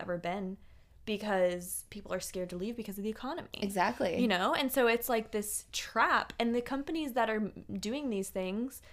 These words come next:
Speaker 1: that are saying, "Oh, we're not doing promotions, we're not doing raises, you have to come back to work,"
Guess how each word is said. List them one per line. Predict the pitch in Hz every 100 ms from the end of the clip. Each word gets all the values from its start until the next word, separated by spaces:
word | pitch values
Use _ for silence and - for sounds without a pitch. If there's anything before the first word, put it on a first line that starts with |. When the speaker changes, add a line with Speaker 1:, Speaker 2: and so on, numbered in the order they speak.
| - - -
Speaker 1:
that | 190
are | 185
saying, | 185 196 190
"Oh, | 196
we're | 190
not | 175
doing | 190 180
promotions, | 226 240 233 226 202
we're | 185
not | 180
doing | 180 180
raises, | 214 196 196 190 185
you | 180
have | 175
to | -
come | 185
back | 180 -
to | 190
work," | 196 220